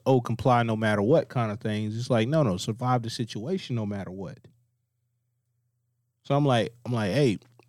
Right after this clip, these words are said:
some people need to, uh, they, they need to settle down in some of these cases."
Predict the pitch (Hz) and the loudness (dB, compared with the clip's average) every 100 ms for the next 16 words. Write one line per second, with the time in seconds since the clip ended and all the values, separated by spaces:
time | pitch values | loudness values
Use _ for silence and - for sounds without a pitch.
0 | _ - - 156 190 147 135 123 117 117 | _ -6 -2 0 0 0 0 2 2 0
1 | 104 95 104 98 90 117 _ _ _ _ | 0 0 -2 -2 -6 -12 _ _ _ _
2 | _ _ - 107 123 113 143 175 113 - | _ _ -8 -6 -4 -2 -2 -2 -4 -4
3 | 123 107 110 151 143 110 - 151 117 107 | -4 -4 0 0 0 -4 -6 -6 -6 -10
4 | - 92 95 - - - | -8 -8 -10 -18 -20 -20